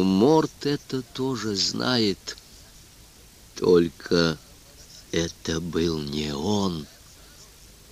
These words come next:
Она вскрикнула, повернулась и бросилась вон из комнаты.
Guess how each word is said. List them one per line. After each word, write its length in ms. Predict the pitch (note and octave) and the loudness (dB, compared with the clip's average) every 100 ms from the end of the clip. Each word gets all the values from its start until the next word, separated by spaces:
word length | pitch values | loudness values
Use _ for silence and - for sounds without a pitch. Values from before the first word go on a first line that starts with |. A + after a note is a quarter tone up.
| - | -8
Она 200 | F2+ E2 | -2 -2
вскрикнула, 680 | D#2+ - - E3 - C3 B2 - - - - - - - - - - | 0 -2 0 -4 -4 -8 -8 -10 -20 -20 -20 -20 -20 -20 -20 -16 -6
повернулась 840 | D#2 E2 F2 C3+ C#3 C3 - - - - - - - - - - - - - | -2 0 2 2 2 -2 -6 -8 -16 -20 -20 -20 -20 -20 -20 -20 -20 -16 -6
и 100 | E2 | 4
бросилась 600 | D#3 D#3+ - F2 - - | 4 6 2 0 0 0
вон 300 | F2+ F2+ D2+ | 2 0 0
из 140 | - | -6
комнаты. 680 | - D#2+ C2+ C2 B1+ - | -4 -6 -6 -10 -16 -18